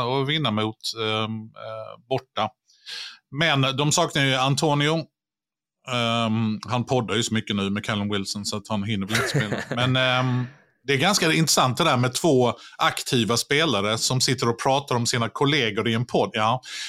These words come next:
Speaker 1: jag kan tänka mig att det är väldigt intressant för vissa människor, men man känner också, vem är den bästa strike? Alltså, det, va, va, va?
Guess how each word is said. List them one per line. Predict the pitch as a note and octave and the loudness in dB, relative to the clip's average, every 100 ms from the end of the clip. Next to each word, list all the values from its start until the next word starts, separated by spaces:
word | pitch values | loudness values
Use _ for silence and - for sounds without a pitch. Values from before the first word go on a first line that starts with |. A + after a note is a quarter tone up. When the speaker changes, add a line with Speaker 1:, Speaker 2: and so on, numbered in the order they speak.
| - | -6
Speaker 1:
jag | B2 | 0
kan | C#3 | 0
tänka | C3+ D#3+ D3 | 2 2 2
mig | C3 | 0
att | B2 | 2
det | |
är | C3 | 0
väldigt | D3 E3+ D#3 C#3+ | 0 0 0 -2
intressant | C3+ - E3 B2 - | -2 0 0 0 -2
för | - B2 A#2+ B2 | 0 0 2 0
vissa | B2+ B2+ B2 | 0 0 0
människor, | C3 C3+ A#2+ G#2+ | 0 0 -2 0
men | A#2 A#2 A#2 | 0 0 0
man | B2 | 0
känner | A#2+ B2 B2+ | -2 -2 -2
också, | B2+ - G#2 G#2+ - | -2 -2 -2 -4 -6
vem | C3 B2+ B2 | -4 -2 0
är | |
den | B2 A2+ | -2 -2
bästa | C3 C3+ - | -2 -2 -4
strike? | - - C3+ B2+ G2+ - A#2 | -6 -2 -2 -2 -4 -4 -2
Alltså, | B2 | -2
det, | A#2+ A#2+ A#2 A#2 A2 B2 - | -2 -4 -4 -6 -8 -10 -4
va, | B2 A#2+ | -2 -2
va, | A2+ A2+ G#2+ | -2 -4 -2
va? | G#2 | -6